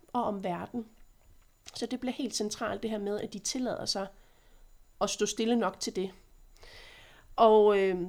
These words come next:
det øger jo så deres kontakt med den indre vejledning, som hele tiden har boet i dem, og som hele tiden bor i, i syverne.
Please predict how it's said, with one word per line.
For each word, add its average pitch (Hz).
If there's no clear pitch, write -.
det 269
øger 262
jo 277
så 233
deres 226
kontakt -
med 214
den 220
indre 220
vejledning, 190
som 226
hele 220
tiden 240
har 226
boet -
i 143
dem, -
og -
som 190
hele 220
tiden 214
bor -
i, 262
i 233
syverne. 185